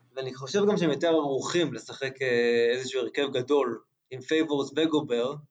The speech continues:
שזה גם אפשרות, אה, אם הם ישחקו עם, אה, כי יש להם הרבה יותר כליאה, גם עם קונלי, גם עם מיטשל ובויאן, הם יכולים לשחק שלושה קלעים אמיתיים,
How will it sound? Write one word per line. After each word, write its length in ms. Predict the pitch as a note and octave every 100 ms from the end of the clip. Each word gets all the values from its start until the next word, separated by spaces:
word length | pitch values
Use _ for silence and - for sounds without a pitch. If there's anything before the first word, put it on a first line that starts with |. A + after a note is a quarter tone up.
| _ _
שזה 220 | - A#2+ B2
גם 140 | C#3
אפשרות, 500 | C#3 A#2 A#2+ D#3+ - - _ _ _ _ _ _ -
אה, 600 | A#2+ B2 A#2+ A#2+ A#2 A#2+ A#2+
אם 60 |
הם 100 | C3+
ישחקו 380 | C3+ A#2+ - D3+
עם, 160 | C#3 C3
אה, 320 | B2 B2 B2 A#2+
כי 80 | D3
יש 120 | D3
להם 80 | D3+
הרבה 160 | C#3
יותר 180 | D3 C3+
כליאה, 380 | - B2 B2 B2+ C3
גם 160 | C#3
עם 80 | C#3
קונלי, 280 | C#3+ C#3+ C#3
גם 120 | C3
עם 80 | C3
מיטשל 360 | C3+ C3+ C3+ B2+ B2+ _ _ _ _ C#3+
ובויאן, 460 | D3 C#3 C3+ A#2+ A#2
הם 100 | A#2+
יכולים 180 | C#3
לשחק 240 | C3+ C3+ C3
שלושה 320 | - C3 D3+
קלעים 400 | D3 C3 C3+ C3
אמיתיים, 560 | A#2+ A#2+ D#3+ D#3 B2